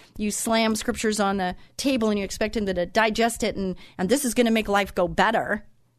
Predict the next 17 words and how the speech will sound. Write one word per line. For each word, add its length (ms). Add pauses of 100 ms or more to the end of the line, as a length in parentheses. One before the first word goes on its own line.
(460)
Really, 580
that's 240
not 180
really 320
what 440 (420)
the 80
people 640 (800)
that 140
had 340
these 220 (680)
monstrosities 680
happen, 720 (1700)
it's 180
not 140
what 120
they 120
need. 440